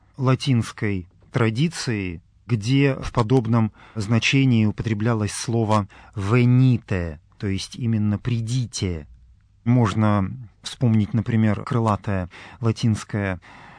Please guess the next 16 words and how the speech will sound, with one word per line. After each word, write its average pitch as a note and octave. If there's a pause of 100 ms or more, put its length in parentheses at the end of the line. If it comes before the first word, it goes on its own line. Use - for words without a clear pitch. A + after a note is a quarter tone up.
(100)
выражение A2
«пришел, A#2+
увидел, G#2+
победил». G#2
Это G2+
по -
латыни G2+
«veni, A2 (400)
vidi, G2+ (140)
vici». G2 (100)
Вот F#2 (300)
«veni», F#2+
э, -
«пришел», D#3 (280)
«venite», G#2 (320)
«придите», G2